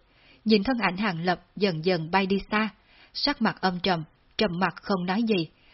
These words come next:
tự hồ đang có suy nghĩ cái gì đó. "Diệp sư đệ, tâm địa hình như có chút yếu mềm." Một thanh âm trầm thấp đột nhiên từ phía sau hắn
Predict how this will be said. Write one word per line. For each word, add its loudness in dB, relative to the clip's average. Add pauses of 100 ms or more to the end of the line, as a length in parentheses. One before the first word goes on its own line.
(140)
tự 4
hồ 2
đang 0
có 0
suy 0
nghĩ 0
cái -4
gì 0 (100)
đó. -2 (960)
"Diệp 2
sư 2
đệ, 0 (400)
tâm 4
địa 6
hình -2
như 2
có 0
chút -2
yếu 0
mềm." 2 (840)
Một 2
thanh -2
âm 0
trầm -2
thấp 0 (360)
đột 2
nhiên 2
từ 0
phía 2
sau 0
hắn -2